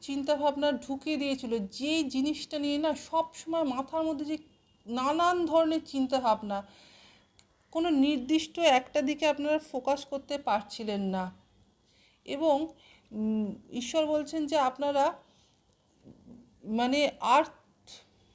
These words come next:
আর্থের সঙ্গে কানেকশন রাখুন। আহ, উম, আপনারা কিন্তু পারলে একটু খালি পায়ে মাটির ওপরে হাঁটা বা, ও, এখন যদি পারেন তো ঘাসের ওপরে একটুখানি যদি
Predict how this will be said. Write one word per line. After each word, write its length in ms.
আর্থের 400
সঙ্গে 320
কানেকশন 640
রাখুন। 460
আহ, 520
উম, 540
আপনারা 460
কিন্তু 420
পারলে 520
একটু 540
খালি 480
পায়ে 540
মাটির 520
ওপরে 320
হাঁটা 520
বা, 320
ও, 240
এখন 520
যদি 220
পারেন 360
তো 140
ঘাসের 720
ওপরে 320
একটুখানি 460
যদি 300